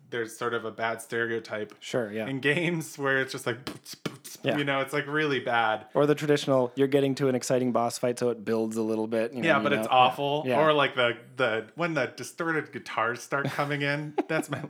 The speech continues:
Speaker 1: least favorite.
Speaker 2: Mm-hmm.
Speaker 1: Any music. I wish they would stop using distorted guitars.
Speaker 2: I do too.
Speaker 1: Why do I fi-, picture all, like, composers on video games the same, like, long ponytailed white dude who has their Slayer t-shirt on that's just like, "We just need to add some distorted guitars to this
Speaker 2: <laughs>
Speaker 1: backbeat."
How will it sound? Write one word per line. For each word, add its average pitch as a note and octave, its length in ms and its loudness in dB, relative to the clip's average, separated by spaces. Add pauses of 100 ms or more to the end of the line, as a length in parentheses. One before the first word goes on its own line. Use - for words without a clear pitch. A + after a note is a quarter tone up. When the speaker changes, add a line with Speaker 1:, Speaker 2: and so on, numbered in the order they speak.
Speaker 1:
least C#3+ 240 -8
favorite. A2 460 -8 (160)
Speaker 2:
Mm-hmm. A#2+ 160 -6
Speaker 1:
Any C3 300 -2
music. G#2+ 480 -8
I G#3+ 60 -12
wish E3 200 -6
they D3+ 120 -4
would B2+ 140 -10
stop G#2 420 -6
using A2 280 -10
distorted G#2 540 -10
guitars. G#2 360 -10
Speaker 2:
I G#2+ 60 -8
do G2 180 -8
too. F2+ 240 -12 (400)
Speaker 1:
Why A3 140 4
do C#4+ 100 -2
I A#3+ 140 2
fi-, G3 160 -6
picture F3 420 -4
all, B2+ 320 4
like, A2+ 320 -6 (640)
composers A#2+ 640 -4
on G#2+ 160 0
video A2 220 -2
games A#2 360 -4
the A2+ 120 -10
same, A2+ 400 -8
like, G#2 280 -10
long A#2 460 -2
ponytailed A#2+ 720 -4
white A2+ 360 -4
dude A2+ 440 -4
who A2 180 -8
has A2+ 200 -2
their A2+ 140 -2
Slayer B2 480 -4
t-shirt A#2 440 -4
on A#2 300 -4
that's A2 160 -8
just - 140 -12
like, C#3 160 -6
"We C#4+ 100 -6
just D4+ 220 -10
need D#3 160 -6
to C3 120 -4
add C3+ 120 -4
some C3+ 160 -10
distorted F#3 600 -4
guitars C4 500 0
to - 120 2
this C#3+ 180 -4
Speaker 2:
<laughs> - 20 -4
Speaker 1:
backbeat." D3+ 600 -4